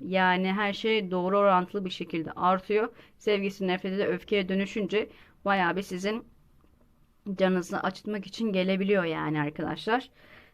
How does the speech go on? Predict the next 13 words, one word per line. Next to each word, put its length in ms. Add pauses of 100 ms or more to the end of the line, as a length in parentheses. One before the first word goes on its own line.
(160)
Ee, 840 (260)
yani 420 (440)
duygularını 440
saklıyor, 800
maskeliyor. 960 (500)
Ee, 680
dediğimiz 360
gibi 380 (200)
doğrudan 680
gelen 300
bir 60
insan 480
değil 240